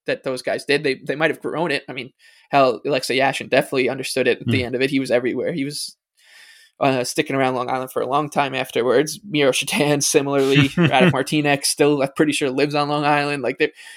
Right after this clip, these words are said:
Speaker 1: there are people on that team that still do and, and understood it after the fact or, or later on in their careers on the island. But these guys got it right away. And I think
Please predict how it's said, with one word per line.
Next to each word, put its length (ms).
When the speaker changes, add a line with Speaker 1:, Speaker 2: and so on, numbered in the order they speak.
Speaker 1:
there 140
are 20
people 320
on 120
that 180
team 220
that 140
still 240
do 260
and, 580
and 120
understood 420
it 80
after 320
the 80
fact 380
or, 320
or 360
later 300
on 240
in 80
their 120
careers 380
on 120
the 80
island. 260
But 140
these 160
guys 520
got 160
it 60
right 180
away. 320
And 80
I 40
think 360